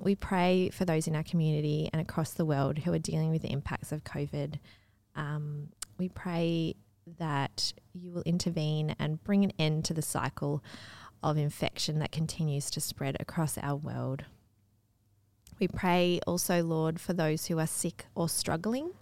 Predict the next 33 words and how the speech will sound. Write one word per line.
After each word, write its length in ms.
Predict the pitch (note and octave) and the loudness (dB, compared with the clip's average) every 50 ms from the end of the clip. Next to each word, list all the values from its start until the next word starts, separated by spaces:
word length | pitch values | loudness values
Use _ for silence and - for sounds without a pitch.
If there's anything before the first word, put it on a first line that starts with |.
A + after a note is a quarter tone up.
| - - - - - - - - | -20 -20 -20 -20 -20 -14 -6 -4
um, 240 | - D#3 E3 D#3+ D#3+ | -2 -2 0 0 0
whether 240 | E3 D#3+ E3+ E3 | 0 2 2 0
it 120 | E3 - - - | -2 -2 -2 -2
be, 360 | - E3 D#3+ D#3+ D#3 - - - - | -2 0 0 0 -2 -4 -6 -6 -6
um, 400 | E3 D#3 D#3 D3+ D3+ D3+ D3+ - - _ - | -4 -4 -2 -2 -4 -4 -6 -8 -12 _ -8
covid 300 | - - F#3 F3 F3 F3 | 0 0 2 2 0 -2
related 380 | F3+ F3+ D#3+ D3+ D3+ D#3+ D3+ D3+ | -4 -4 -2 -2 -2 -2 -4 -4
or 160 | - D3 - | -2 -2 -2
not. 440 | - C#3+ C#3+ C#3 - - - - - - - - - - - - - - - | -2 -4 -4 -4 -6 -6 -8 -12 -14 -14 -18 -20 -20 -20 -20 -20 -16 -8 -4
Um, 340 | E3 D#3 D#3 D#3 D#3 D3+ - | -2 -2 0 -2 -2 -4 -2
we 180 | F3 E3 D#3+ | -2 -2 -2
pray 520 | - - - - E3+ D#3 D3+ D3+ D3+ D#3 - - - - | -2 -4 -6 -4 -2 0 0 0 0 -2 -4 -6 -8 -10
that 500 | D#3+ F3 D#3+ D3+ - - - - - - - | -6 -4 -2 -2 -2 -4 -2 -4 -4 -4 -4
your 220 | - E3+ E3 D#3+ E3 | -6 -4 -4 -4 -4
peace 500 | - - - G#3 G3+ G#3 - - - - | -4 -2 0 0 0 2 0 -4 -4 -2
would 180 | F#3+ F3+ F3 | -4 -4 -4
be 140 | - E3+ - | -4 -6 -4
on 160 | - E3 E3+ | -2 0 0
them 240 | F3 G3+ B3 D4+ E4 - - - _ _ - - - - - - - - - | 0 0 0 -2 -8 -14 -18 -20 _ _ -20 -20 -20 -20 -20 -20 -20 -14 -6
and 200 | - - D#3+ D#3+ | -2 0 0 2
that 140 | D3+ - - | 0 0 -2
would, 140 | E3 D#3+ E3+ - - | -4 -4 -4 -8 -6
they 180 | - E3+ E3 E3 | 0 2 2 4
would 200 | D#3+ D#3+ D#3+ D#3 | 4 2 2 2
know 520 | E3 D#3+ D#3 D#3 D#3 D#3 D#3 D#3 D#3 D#3 - - | 2 2 4 4 4 4 4 2 2 0 -2 -2
your 320 | E3 D#3+ E3 D#3+ D#3+ D#3+ | 0 2 4 4 4 4
loving 320 | D#3 D3+ D3 D#3 D#3 D#3 D#3+ | 2 2 0 0 -2 -2 -2
presence 640 | - - D3+ D3+ - C#3+ C#3+ - - - - - - - | -4 -4 -4 -2 -2 -4 -4 -4 -8 -12 -14 -14 -12 -8
and, 480 | D#3+ D3+ D3+ D3 D3+ D3+ D3+ D3+ - - - - | -6 -6 -4 -4 -6 -6 -6 -8 -10 -12 -12 -10
um, 440 | D#3+ D3+ D3 D3+ D3 D3+ D#3 D#3+ D#3 _ - - - - - - | -8 -8 -6 -6 -8 -8 -10 -10 -12 _ -16 -16 -16 -16 -20 -14
be 100 | - - | -12 -10
given 260 | - F3+ F3+ E3+ F3 | -6 -2 0 0 0
patience 720 | - - - G3+ F#3+ G3 - - B3+ B3+ - - - - - | 0 -2 0 2 2 2 2 0 -2 -4 -4 -6 -10 -10 -12